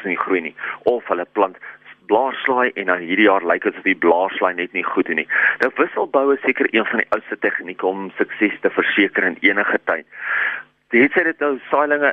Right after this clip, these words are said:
is, groente, blomplante, wat ook al, moet nooit dieselfde plante jaar na jaar na mekaar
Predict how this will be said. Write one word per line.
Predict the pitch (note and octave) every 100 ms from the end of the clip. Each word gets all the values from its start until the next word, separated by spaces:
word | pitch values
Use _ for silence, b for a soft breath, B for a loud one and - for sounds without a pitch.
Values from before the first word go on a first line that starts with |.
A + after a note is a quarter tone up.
| -
is, | C#3+ - -
groente, | C#3 C3+ C#3+ C3 B2+ _ -
blomplante, | A2+ A#2+ A#2 A2 A2+ A2 F2 E2 D#2+
wat | G2+ -
ook | G2+ - F2+
al, | F2+
moet | A#2 C3+
nooit | C#3+ F3
dieselfde | D#3+ - C#3 C3+ -
plante | - A#2 A#2 A#2+ A2+ _ B B B
jaar | F2+ G2 A2
na | A2+
jaar | G2+ E2 E2+ F2+ F#2 B B B F2
na | G#2+
mekaar | A#2 G#2 G2+